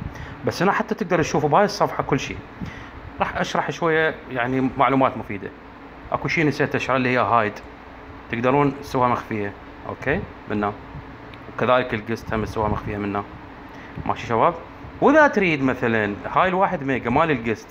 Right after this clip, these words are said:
تقللها بعد، فرضًا أقل نص ميجا، تكتب خمسمية واثناعش كي. الواحد ميجا هي ألف كيلو بت. فتقدر، يعني، تخليها إشارة هيك مذلة، بحيث إنك اللي كأنك عليه ينذل،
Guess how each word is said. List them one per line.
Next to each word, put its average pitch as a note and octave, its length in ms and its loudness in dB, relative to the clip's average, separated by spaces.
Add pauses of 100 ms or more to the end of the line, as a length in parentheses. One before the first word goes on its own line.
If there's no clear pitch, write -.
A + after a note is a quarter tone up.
(220)
تقللها D#3+ 300 4
بعد، A#2 300 2 (1300)
فرضًا A#2+ 240 4
أقل C#3 480 0
نص D3+ 180 -4
ميجا، G#2+ 300 -2 (480)
تكتب A#2 240 -8 (100)
خمسمية A#2 440 -2
واثناعش A#2+ 420 0
كي. G#2+ 260 -2 (1120)
الواحد C#3 720 4
ميجا F#3+ 240 2
هي E3 240 2
ألف F#3 360 0 (160)
كيلو C3+ 280 6
بت. G#2+ 260 0 (1000)
فتقدر، G3+ 540 4
يعني، C#3+ 200 2
تخليها F#3 440 4
إشارة A3+ 380 4 (300)
هيك E3+ 320 2
مذلة، D3+ 380 6
بحيث C3 320 2
إنك D3+ 280 -2
اللي D3+ 240 0
كأنك G3 340 2
عليه F#3+ 160 4
ينذل، C3+ 440 4